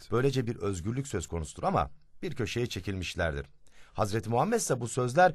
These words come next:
Tanrı'nın sözleri demişti. Eski zamanlardan korunmuş bir kitabe ama içerisinde kendi sözlerini,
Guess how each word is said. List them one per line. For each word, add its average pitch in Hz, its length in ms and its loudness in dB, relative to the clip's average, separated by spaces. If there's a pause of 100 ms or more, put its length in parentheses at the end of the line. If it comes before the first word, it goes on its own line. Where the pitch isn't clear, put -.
(180)
Tanrı'nın 135 460 6
sözleri 101 500 0
demişti. 85 420 -2 (220)
Eski 139 300 0
zamanlardan 135 600 6
korunmuş 135 480 -2
bir 110 100 -4
kitabe 113 360 4
ama 151 220 6 (200)
içerisinde 131 540 0
kendi 120 260 -2
sözlerini, 107 520 -2